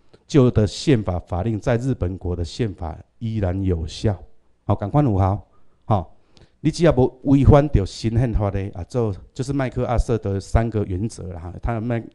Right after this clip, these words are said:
当初有制定新宪法，有一个是麦克阿瑟有介入哈，被外国人介入哈。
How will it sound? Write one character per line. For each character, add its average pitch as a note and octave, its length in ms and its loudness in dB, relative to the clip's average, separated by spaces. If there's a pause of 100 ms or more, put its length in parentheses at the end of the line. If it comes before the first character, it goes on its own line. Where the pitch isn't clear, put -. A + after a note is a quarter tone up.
(140)
当 B2 120 -4
初 A#2 160 -6
有 G2 100 -4 (280)
制 - 100 -10
定 A#2+ 140 -8
新 A#2+ 180 -4
宪 A#2 160 0
法， F2+ 180 -6
有 F#2 60 -2
一 G2+ 60 -4
个 G#2 140 -4
是 - 140 -12
麦 A2+ 140 -2
克 G#2+ 120 0
阿 G#2+ 100 0
瑟 G#2+ 160 -4
有 E2+ 100 -4
介 G2 260 -6
入 F#2+ 180 -6
哈， E2 120 -8 (460)
被 A#2+ 140 6
外 A#2 120 4
国 A2 160 0
人 G2 160 0
介 - 160 -2 (160)
入 F#2 160 4
哈。 E2+ 160 -8